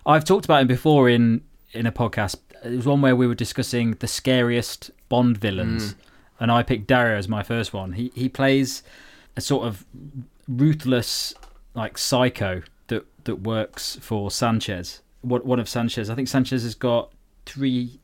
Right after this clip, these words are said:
Speaker 1: like, henchmen underneath him, Perez and Braun,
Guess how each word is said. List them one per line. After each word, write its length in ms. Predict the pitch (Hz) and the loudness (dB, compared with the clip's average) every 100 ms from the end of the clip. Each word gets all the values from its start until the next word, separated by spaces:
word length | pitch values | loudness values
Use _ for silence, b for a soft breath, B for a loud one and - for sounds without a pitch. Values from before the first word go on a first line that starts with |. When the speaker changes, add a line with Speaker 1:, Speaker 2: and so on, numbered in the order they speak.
| - | -12
Speaker 1:
like, 200 | 107 104 | -10 -10
henchmen 520 | - 117 107 - 98 98 | -8 -4 -4 -6 -8 -6
underneath 420 | 101 101 104 - | -6 -4 -6 -6
him, 160 | 90 | -10
Perez 440 | 87 - 113 107 92 | -8 -4 -2 -2 -4
and 140 | 95 | -8
Braun, 340 | 98 107 98 | -4 -4 -4